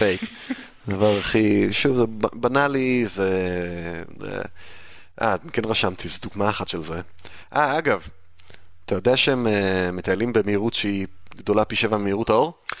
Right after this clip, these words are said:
Speaker 2: נייס.
Speaker 1: או זה רק אז, בשבעים ושלוש, מאז הם התקדמו הרבה, הם כבר הרבה יותר מהירים, הם גם לא צריכים, אה, חליפה שמגנה עליהם מהאטמוספירה. הם יודעים עכשיו, הם פיתחו איזה משהו אחר,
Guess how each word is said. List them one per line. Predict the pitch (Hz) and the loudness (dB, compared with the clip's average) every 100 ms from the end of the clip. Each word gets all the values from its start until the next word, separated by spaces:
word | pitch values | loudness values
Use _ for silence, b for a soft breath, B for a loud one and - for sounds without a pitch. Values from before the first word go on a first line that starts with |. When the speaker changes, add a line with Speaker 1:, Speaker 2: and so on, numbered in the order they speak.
| B B B - | B B B -2
Speaker 2:
נייס. | 170 240 202 98 - - - | 0 2 0 -2 -2 -2 -2
Speaker 1:
או | - 120 | -2 0
זה | 123 | 2
רק | 113 - | 2 2
אז, | 123 113 | 0 0
בשבעים | 98 110 113 | -2 -2 0
ושלוש, | 107 107 104 90 | 2 2 2 0
מאז | 104 101 98 | -2 -2 -2
הם | |
התקדמו | 92 - 92 95 92 90 87 | -4 -4 -2 0 0 -2 -2
הרבה, | 85 87 87 | -2 -4 -4
הם | 85 85 | -6 -6
כבר | 85 | -4
הרבה | 85 95 | -2 -2
יותר | 95 | 0
מהירים, | 90 101 120 | 0 2 2
הם | 98 | 2
גם | 92 | -2
לא | 101 | -2
צריכים, | - 110 101 | 0 -2 -2
אה, | 92 90 | 0 -2
חליפה | 87 92 87 101 | -2 -4 -2 -2
שמגנה | 95 95 95 90 87 92 104 | 0 -2 -4 -6 -4 -2 0
עליהם | 107 95 90 87 | 0 -2 -4 -10
מהאטמוספירה. | 92 87 87 85 - - 117 104 90 b b b b b | -8 -4 -4 -2 0 0 -4 -8 -10 b b b b b
הם | 98 | -2
יודעים | 95 101 95 | 0 0 0
עכשיו, | - 98 87 87 | 0 0 0 -2
הם | 87 87 | -6 -6
פיתחו | - - | -4 -2
איזה | 95 | 0
משהו | 90 - | -2 -4
אחר, | 87 123 | 0 2